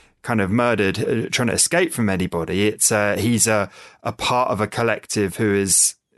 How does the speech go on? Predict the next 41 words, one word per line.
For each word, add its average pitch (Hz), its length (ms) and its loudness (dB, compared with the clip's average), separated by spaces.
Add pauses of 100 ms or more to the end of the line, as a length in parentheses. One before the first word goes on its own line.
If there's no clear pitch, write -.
being 113 240 0
summoned 98 600 2
or 95 80 0
making 110 340 -2
his 95 180 -2
way 104 180 0
back 95 500 -4 (500)
to 110 640 2
the 101 200 0
hive 107 360 0
mind, 95 380 0
as 90 120 -2
it 85 60 -4
were, 92 160 0
or 110 80 2
trying 120 340 0
to - 140 -6 (160)
actively 104 560 -2
infiltrate 107 540 -2
and 98 120 -4
break 104 280 -2
it 104 100 -2
out. 107 340 -2 (440)
And 98 240 0
that 101 80 2
all 117 240 2
of 92 140 -2
those, 104 680 2
um, 92 480 0 (120)
drones 117 520 2
and 92 120 0
the, 92 200 0
the, 95 220 -2 (120)
the, 90 220 0
the 90 100 -6
people 110 340 -2
you 95 120 0
use 110 420 2
along 104 280 0
the 95 100 0
way 101 440 0